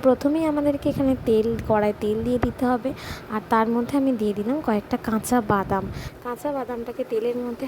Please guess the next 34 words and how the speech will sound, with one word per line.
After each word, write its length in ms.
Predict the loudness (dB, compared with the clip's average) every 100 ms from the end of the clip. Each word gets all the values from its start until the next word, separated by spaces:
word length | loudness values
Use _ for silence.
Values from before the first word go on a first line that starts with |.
| -6
হালকা 320 | -8 -6 -6 -4
নাড়াচাড়া 440 | -4 -6 -6 -8 -4
করে 140 | 0 0 -2
কিন্তু 200 | -6 -4 -4
আমাদেরকে 380 | -4 -4 -6 -8 -10 -16 -14 -2
তুলে 240 | 0 2 0
নিতে 200 | -4 -6 -4
হবে। 200 | -4 -4 -8 -16 -6 0
এরপরে 340 | 2 2 -2 -2 -4
আমাদের 320 | -4 -4 -6 -6 -16 -18 -6
কড়ার 260 | -2 -2 -2 -6
মধ্যে 200 | -2 -4 -2
দিয়ে 140 | -4 -2
দিতে 200 | -4 -8 -8
হবে 200 | -6 -6 -4
আরেকটু 320 | -4 -4 -4 -2
তেল, 140 | 0 0
এবং 120 | 0 -2 -6
তার 140 | -6 -6
মধ্যে 180 | -6 -6
আমি 100 | -4 -4
দিয়ে 140 | -2 -4
দিলাম 200 | -2 -2 0
রাই 180 | -2 -4 -8 -6
সর্ষে, 380 | -6 -6 -10 -10 -12 -18 -16 -4
রাই 180 | -2 0 -2
সর্ষে, 400 | 0 0 0 -6 -4 -4
আর 80 | -6
তার 120 | -8 -6
সাথে 180 | -6 -6 -6
দিয়ে 160 | -4 0
দেবো 140 | 0 -2 -4
কয়েকটা 320 | -4 -4 -6 -10 -8
কারি 280 | -8 -6 -6